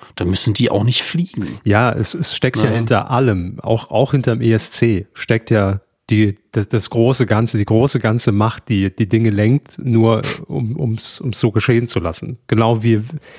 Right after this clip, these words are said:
Speaker 2: wie ja auch, äh, klar war, mal wieder im, im Finale, dass, dass, dass Joko und Klaas verlieren bei, bei der Strafe, war alles, alles gescriptet. Jetzt kann ich's ja sagen.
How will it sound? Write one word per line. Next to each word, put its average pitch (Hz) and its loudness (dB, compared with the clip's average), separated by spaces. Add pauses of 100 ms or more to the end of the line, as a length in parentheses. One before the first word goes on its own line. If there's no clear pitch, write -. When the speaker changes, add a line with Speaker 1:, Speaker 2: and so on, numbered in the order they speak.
(240)
Speaker 2:
wie 113 4
ja 117 4
auch, 113 0
äh, 127 -4 (720)
klar 110 0
war, 110 2
mal 107 -2
wieder 113 2
im, 127 -4
im 151 -4
Finale, 110 2
dass, - -2
dass, - -8
dass - -12 (200)
Joko 110 -2
und 101 0
Klaas 110 0
verlieren 123 2 (140)
bei, 113 2
bei 117 0
der 117 4
Strafe, 120 0
war 120 2
alles, 139 -2
alles 143 -4
gescriptet. - -4
Jetzt 131 -6
kann 147 0
ich's 151 0
ja 131 2
sagen. 120 -2